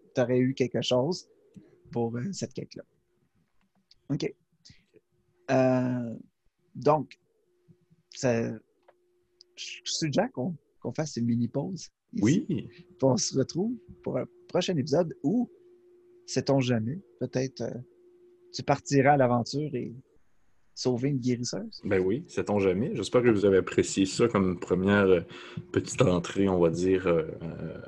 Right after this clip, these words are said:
Speaker 2: dans cette, ce module-là. À date, je t'avouerais que je trouve ça cool parce que c'est, c'est comme un... Puis j'ai remarqué ça, ils font, ils ont fait, ils font ça beaucoup avec leurs plus récentes aventures, on va dire, à partir de, de Tomb of Annihilation, puis en, en montant, là, dans le sens que c'est,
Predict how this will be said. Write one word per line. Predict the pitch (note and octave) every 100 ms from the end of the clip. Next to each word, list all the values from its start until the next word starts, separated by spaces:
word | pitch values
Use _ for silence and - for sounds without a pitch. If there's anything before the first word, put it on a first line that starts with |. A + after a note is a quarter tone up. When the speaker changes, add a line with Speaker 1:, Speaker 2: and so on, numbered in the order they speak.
| - -
Speaker 2:
dans | E2 F2+
cette, | - - D#2 D2+ E2
ce | F#2+
module-là. | F2 F2 E2+ E2+ E2 G2 D3
À | G#2+
date, | F#2 -
je | -
t'avouerais | E2+ G2+
que | D#2+
je | -
trouve | F#2
ça | F2+
cool | - C#3 F2
parce | - F2
que | - F2
c'est, | - F2 D#2+ - - - -
c'est | -
comme | - A2+
un... | G#2+ F2+ D#2+ -
Puis | G2
j'ai | F#2
remarqué | F#2 F#2 - G#2
ça, | D#3
ils | C#3+
font, | - A2 G2+
ils | G2
ont | -
fait, | G2 -
ils | G#2
font | - A2+
ça | A#2+
beaucoup | A#2+ B2+ C3+ - D#3+ - - - _
avec | G2 G2
leurs | F#2+
plus | - G#2
récentes | F#2 F#2 A2+
aventures, | G#2+ F#2+ F2 B2 A2+
on |
va | F#2+
dire, | F#2+ G#2
à |
partir | F#2 - B2+
de, | G#2+ F2 -
de | F#2
Tomb | E2+ A#2
of | G#2+ F#2
Annihilation, | F2+ F#2 F2 - A#2
puis | A2
en, | G2 E2+
en | E2+ F2+
montant, | F2+ E2 C3 C#3
là, | C#3
dans | C3
le | F#2+
sens | A#2 -
que | G2
c'est, | F#2+ F#2+